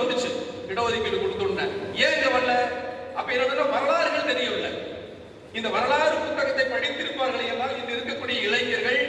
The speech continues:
நிச்சயமாக அந்த சட்டம் நிறைவேற்றப்பட்டு விட்டிருக்காது. ஏன்னா உண்மை வரலாறுகள் சொல்ல தெரியவில்லை. ஒரு இனத்தினுடைய விடுதலையோ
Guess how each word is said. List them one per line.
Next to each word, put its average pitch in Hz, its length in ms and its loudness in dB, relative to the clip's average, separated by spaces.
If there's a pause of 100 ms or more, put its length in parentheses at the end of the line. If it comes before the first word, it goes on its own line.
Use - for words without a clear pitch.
(320)
நிச்சயமாக 233 680 0 (160)
அந்த - 240 -2
சட்டம் 226 360 -2
நிறைவேற்றப்பட்டு 233 600 0
விட்டிருக்காது. 208 500 0 (840)
ஏன்னா 269 120 6 (120)
உண்மை 285 220 4 (100)
வரலாறுகள் 285 520 2
சொல்ல 220 260 -2 (340)
தெரியவில்லை. 247 400 0 (640)
ஒரு 196 180 0
இனத்தினுடைய 269 580 2 (140)
விடுதலையோ - 540 2